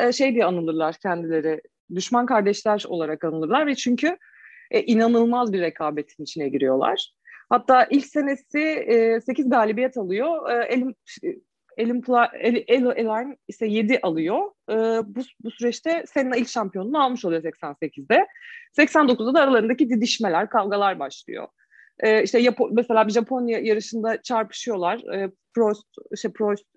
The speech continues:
yarış dışı kalıyor. Senna kazanıyor ama Senna'nın suçlu olduğu düşünüp diskalifiye ediliyor. O sene şampiyonluğu Prost alıyor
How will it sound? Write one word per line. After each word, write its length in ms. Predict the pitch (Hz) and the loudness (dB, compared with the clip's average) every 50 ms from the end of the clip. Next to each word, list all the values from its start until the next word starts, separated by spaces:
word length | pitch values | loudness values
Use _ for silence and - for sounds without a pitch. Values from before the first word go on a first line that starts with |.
| _ _ _ - | _ _ _ 0
yarış 360 | 202 208 226 220 220 - - | 4 6 6 6 6 4 0
dışı 180 | 214 - 220 | -2 -2 0
kalıyor. 360 | - 220 196 185 185 170 170 180 | 0 2 4 4 4 4 4 2
Senna 300 | - 233 214 226 220 214 | 0 0 0 0 0 0
kazanıyor 420 | - 226 190 202 214 214 220 214 | 0 0 0 0 0 0 0 0
ama 160 | 202 202 202 | -2 -4 -4
Senna'nın 760 | 202 - 220 208 214 214 202 202 202 - _ - - 220 214 | -6 -4 -2 0 0 0 0 0 -2 -4 _ -6 -4 -4 -4
suçlu 320 | 190 - 220 202 - - 208 | -4 -4 -8 -8 -4 -2 -2
olduğu 180 | 196 190 202 | 0 0 -2
düşünüp 260 | 190 185 - 214 202 - | -4 -4 -6 -6 -4 -4
diskalifiye 580 | 208 190 - - 202 180 185 185 - 190 175 | -4 -4 -4 -2 -2 -2 -2 -2 0 0 0
ediliyor. 460 | 165 151 147 139 143 143 135 127 165 - _ _ _ _ _ - | 0 -2 -4 -4 -4 -4 -4 -4 -6 -10 _ _ _ _ _ -6
O 100 | - 214 | -4 -4
sene 340 | 208 - 196 190 196 - - - - - - - | -2 -2 -2 -2 -4 -6 -8 -12 -20 -20 -12 -4
şampiyonluğu 520 | - - 190 180 180 - 185 175 175 175 165 | 0 0 0 2 2 0 0 0 0 -2 -2
Prost 320 | - 185 165 165 - - | -2 -2 -2 -2 -2 -4
alıyor 220 | 156 139 135 131 | -4 -2 -4 -4